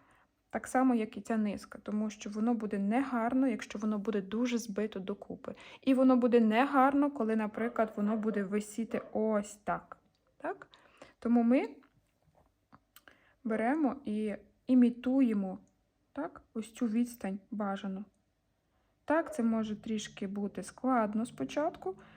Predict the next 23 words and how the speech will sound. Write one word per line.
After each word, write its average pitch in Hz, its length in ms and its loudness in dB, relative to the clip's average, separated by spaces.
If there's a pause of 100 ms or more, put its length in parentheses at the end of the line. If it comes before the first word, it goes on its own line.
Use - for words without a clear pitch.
(140)
але 311 200 2
потім, 302 420 0
як 240 120 0
то 226 120 -8
кажуть, 240 400 -2 (320)
ми 226 220 4
набиваємо 208 640 0
руку. - 280 -14 (640)
Е, 226 280 0
ще 302 260 2
одна 233 280 4
така 226 280 0
особливість, 220 880 -4
що 214 400 -2 (140)
перші 233 480 6
низки 220 540 0
до 214 260 4
центру, 202 640 -6 (540)
вони 233 300 2
йдуть 240 400 0
усі, 226 540 -4 (200)
бачите, 240 440 -4
отут, 202 340 -8